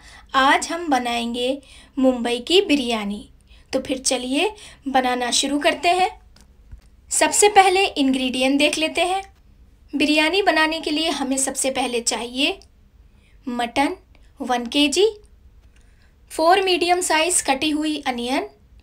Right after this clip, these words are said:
फ़ोर मीडियम साइज टमाटो और चिली कटे हुए, फ़ोर मीडियम साइज पोटैटो, योगर्ट यानी कि दही वन कप, जिंजर गार्लिक पेस्ट फ़ोर टेबलस्पून।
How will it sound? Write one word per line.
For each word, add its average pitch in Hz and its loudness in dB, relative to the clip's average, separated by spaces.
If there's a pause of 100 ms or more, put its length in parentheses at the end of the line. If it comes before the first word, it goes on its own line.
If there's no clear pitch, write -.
(840)
फ़ोर 330 0
मीडियम 311 0
साइज 302 0
टमाटो 262 -2
और 277 4
चिली 254 -2
कटे 285 -4
हुए, 320 0 (460)
फ़ोर 339 4
मीडियम 262 0
साइज 285 0
पोटैटो, 247 -4 (640)
योगर्ट 285 6
यानी 269 4
कि 285 -6
दही 277 0
वन 247 -4
कप, 392 2 (1000)
जिंजर 302 2
गार्लिक 285 4
पेस्ट 302 0
फ़ोर 240 -4
टेबलस्पून। 302 0